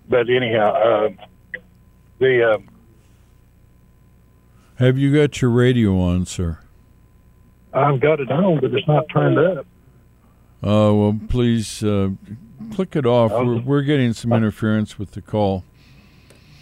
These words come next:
Speaker 1: Okay, I
Speaker 2: Yeah,
Speaker 1: got it.
Speaker 2: ask your question again, sir, please.
Speaker 1: I took a, a good, a good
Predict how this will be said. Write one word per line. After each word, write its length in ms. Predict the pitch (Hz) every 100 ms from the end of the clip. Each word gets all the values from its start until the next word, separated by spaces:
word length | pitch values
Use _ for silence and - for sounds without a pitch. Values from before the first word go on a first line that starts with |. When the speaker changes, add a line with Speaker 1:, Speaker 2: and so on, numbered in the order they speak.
| - - - - -
Speaker 1:
Okay, 340 | 147 - 131
I 60 | 123
Speaker 2:
Yeah, 20 |
Speaker 1:
got 240 | 135 120 123
it. 60 |
Speaker 2:
ask 280 | 151 165 -
your 100 | 180
question 480 | - 147 139 - 117
again, 380 | 113 104 92 87
sir, 220 | - 78
please. 480 | - 92 78 - - - _ - - - - - - - - - _ _ - - - - - -
Speaker 1:
I 120 | 139 156
took 300 | - 160 -
a, 560 | 131 123 123 117 139
a 40 | 135
good, 280 | 147 143 - _ _ _ _ _ _ _ _ _
a 80 | 135
good 200 | 147 156